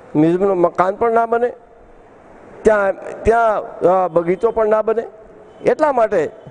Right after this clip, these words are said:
અમે એજી સ્કૂલનું મેદાન, પાછલું મેદાન અને એજી સ્કૂલનું અત્યારે પડતર મકાન છે, એ મકાનનું અમે સૂચન કર્યું છે કે એજી સ્કૂલનું જે જૂનું અત્યારે બંધ હાલતમાં જે મકાન છે ત્યાં મ્યુઝિયમ બને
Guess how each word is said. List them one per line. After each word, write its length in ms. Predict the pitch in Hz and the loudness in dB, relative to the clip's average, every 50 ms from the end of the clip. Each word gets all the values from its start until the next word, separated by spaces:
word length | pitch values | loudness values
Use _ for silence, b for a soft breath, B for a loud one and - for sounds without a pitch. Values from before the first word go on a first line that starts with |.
| - - - - - - - - - - - - - | -20 -20 -20 -20 -20 -20 -20 -20 -20 -20 -12 -4 -2
અમે 340 | 196 214 208 196 185 147 - - - - - - - - - - - | 0 0 2 0 0 -2 -4 -8 -14 -16 -18 -18 -20 -20 -16 -4 0
એજી 220 | - 180 196 254 262 | 0 2 2 0 -2
સ્કૂલનું 500 | - - 226 220 214 214 214 196 160 156 | -2 0 0 0 2 2 2 2 4 2
મેદાન, 460 | 156 160 170 170 190 208 233 - - - - - - - - - - - - | 2 2 2 2 0 0 -2 -4 -10 -14 -18 -20 -20 -20 -20 -20 -16 -4 -2
પાછલું 380 | 180 190 196 - - 247 226 | 0 0 0 0 0 0 2
મેદાન 300 | 202 170 151 139 101 - - - - - - - - - - - - - - | 2 2 0 0 -2 -4 -8 -16 -20 -20 -20 -20 -20 -20 -20 -20 -12 -2 0
અને 160 | - 247 254 | 0 0 2
એજી 240 | 196 202 190 208 220 | 0 0 0 0 -2
સ્કૂલનું 340 | - - 196 196 202 214 196 | -2 -2 -2 0 2 2 0
અત્યારે 340 | 190 - - 190 190 196 | 0 0 0 0 2 2
પડતર 480 | 202 196 - 180 175 170 170 - 220 226 | 0 -2 -2 -2 -2 -2 -2 -2 -2 -2
મકાન 360 | 196 180 165 - 180 175 170 | -2 -4 -2 -2 -2 -2 -2
છે, 200 | 160 160 131 95 - - - - - - - - - - - - - - - - - - | -2 -4 -6 -6 -6 -12 -20 -20 -20 -20 -20 -20 -20 -20 -20 -20 -20 -20 -20 -12 -2 0
એ 120 | 220 262 | 0 2
મકાનનું 420 | 240 208 185 - 185 180 180 185 180 | 2 0 -2 0 0 0 2 2 2
અમે 120 | 170 170 | 0 0
સૂચન 380 | 165 - 151 - - 165 160 156 | -2 -4 -6 -2 0 0 0 2
કર્યું 280 | - 123 123 127 123 | 0 -2 -2 -2 -6
છે 160 | - - 98 92 - - - - - - - - - - | -8 -10 -12 -14 -14 -18 -20 -20 -20 -20 -18 -14 -4 0
કે 60 | 190 | 0
એજી 220 | 208 202 185 220 247 | 0 2 0 -2 -2
સ્કૂલનું 340 | - - 226 214 214 208 180 | -2 0 2 2 2 2 2
જે 140 | 196 190 | 0 0
જૂનું 420 | 151 143 160 160 170 202 226 - 107 | 2 2 2 2 2 2 0 0 0
અત્યારે 540 | 120 175 175 - 190 185 190 185 175 - - - - - - - 143 | 0 0 0 0 0 2 2 2 0 -2 -4 -8 -18 -20 -20 -4 -2
બંધ 200 | 156 208 247 226 | 0 2 2 2
હાલતમાં 340 | 202 196 190 - 185 190 180 | 2 2 0 0 0 0 0
જે 100 | 180 180 | 2 0
મકાન 340 | 175 170 - 165 170 170 160 | 0 0 -2 -2 -2 -2 -2
છે 160 | - 151 131 | -2 -2 -2
ત્યાં 260 | - - 165 151 143 | 0 0 0 0 0
મ્યુઝિયમ 380 | 147 147 147 135 147 196 202 196 | 0 -2 -2 0 0 -2 0 0
બને 240 | 202 202 233 269 | 0 0 0 -2